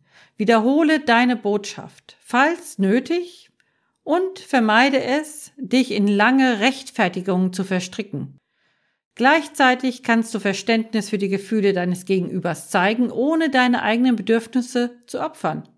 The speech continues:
Du kannst zum Beispiel sagen, "Ich verstehe, dass diese Entscheidung ungewohnt für dich ist. Mir ist es jedoch wichtig, bei dem zu bleiben, was ich gesagt habe."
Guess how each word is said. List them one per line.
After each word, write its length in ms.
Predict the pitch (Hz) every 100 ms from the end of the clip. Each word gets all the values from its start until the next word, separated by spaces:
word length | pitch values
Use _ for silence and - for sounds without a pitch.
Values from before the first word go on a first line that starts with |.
| _ _ _ - - - _ _
Du 80 | 240
kannst 260 | 302 311 302
zum 100 | 254
Beispiel 300 | 262 269 233
sagen, 360 | 233 233 226
"Ich 160 | 226 220
verstehe, 640 | 262 247 - 294 285 320 262
dass 180 | 214
diese 240 | 240 240 240
Entscheidung 460 | 220 - 247 247
ungewohnt 640 | - 285 285 208 175 180 180
für 140 | 190
dich 240 | 180 170 -
ist. 360 | 156 - - _ _ _ _
Mir 280 | 226 269 285
ist 140 | 269
es 160 | 254 240
jedoch 360 | 208 185 180 180
wichtig, 500 | 240 240 294 285 -
bei 100 | 165
dem 300 | 208 262 269
zu 140 | 233
bleiben, 600 | 185 180 180 190 214 220 _
was 200 | 175 160
ich 140 | 160 -
gesagt 480 | 226 226 190 185 -
habe." 400 | 151 170 160